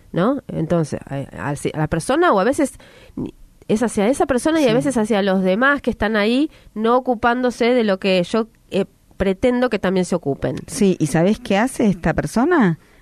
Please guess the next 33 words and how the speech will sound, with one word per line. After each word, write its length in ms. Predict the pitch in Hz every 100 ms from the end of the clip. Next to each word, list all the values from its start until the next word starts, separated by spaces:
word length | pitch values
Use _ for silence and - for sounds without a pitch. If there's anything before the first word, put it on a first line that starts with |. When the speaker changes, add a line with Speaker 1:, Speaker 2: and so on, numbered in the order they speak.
| - 135
Speaker 2:
A 100 | 156
ese 180 | 185
señor, 500 | 185 160 170 208 214
<laughs> 0 |
que 120 | - -
pobre, 520 | - 220 220 202 170 196
está 420 | - - 190 196
delirando. 800 | 180 170 175 202 220 185 170 170 _ - - - - -
Le 260 | 185 190
contesta, 840 | 190 185 185 175 269 294 - 262 -
ella 400 | 190 233 247 196 - -
viene 220 | 160 202
a 20 |
consultar 380 | 185 156 165 202
por 120 | 202
eso. 320 | 233 - 165 139
Dice, 160 | 165 165
"Porque 160 | 170
le 60 | 170
estoy 180 | - 247
contestando 540 | 254 226 190 220 233
cualquier 500 | - 170 165 240 240 -
cosa". 460 | 311 - 170 147 - - - - - - 170
Me, 180 | 160 -
me 160 | 156
cuenta 380 | - 202 294 285
las 100 | 196
cosas 240 | - 233 226
que 60 |
le 80 | 202
contestan 460 | 170 208 277 269 247
que 160 | 160
son 240 | 156 202